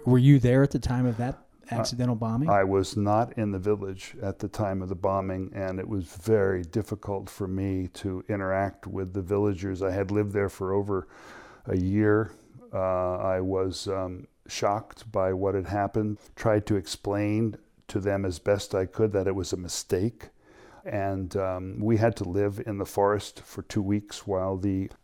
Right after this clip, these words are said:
Speaker 2: the, the bombs went off. They were delay action bombs that were meant to disrupt traffic.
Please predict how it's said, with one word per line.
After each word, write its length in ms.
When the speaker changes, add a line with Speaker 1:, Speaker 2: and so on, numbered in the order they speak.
Speaker 2:
the, 180
the 200
bombs 560
went 180
off. 320
They 120
were 100
delay 320
action 400
bombs 540
that 220
were 300
meant 400
to 340
disrupt 760
traffic. 640